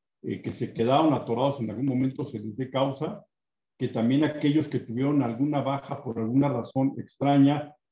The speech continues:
puedan recuperar su militancia, insisto, con estos procedimientos.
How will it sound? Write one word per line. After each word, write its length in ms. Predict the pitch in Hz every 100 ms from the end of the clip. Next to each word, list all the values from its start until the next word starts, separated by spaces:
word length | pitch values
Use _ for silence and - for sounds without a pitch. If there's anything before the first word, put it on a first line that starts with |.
| -
puedan 360 | 131 165 165
recuperar 460 | 139 - 113 117 120
su 120 | -
militancia, 640 | 120 104 104 123 139 147
insisto, 400 | 147 - 131 -
con 160 | - 117
estos 240 | 113 143
procedimientos. 840 | - 120 117 110 117 127 - 180